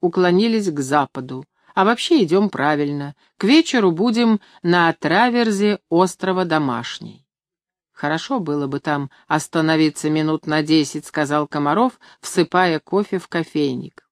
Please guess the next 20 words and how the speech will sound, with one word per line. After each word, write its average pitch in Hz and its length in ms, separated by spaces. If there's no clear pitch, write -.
"Послать 233 480
оттуда 170 580
радиограмму 160 800
в 151 80
Москву". 135 640
"Ну 294 140
ничего", — 143 460
ответил 143 500
Иван 143 260
Павлович, 143 460
"часов 226 400
через 208 320
восемь 196 420
после 175 380
острова 180 560
сделаем 170 720
это 180 320
из 156 140
шахтного 170 720
посёлка". 127 760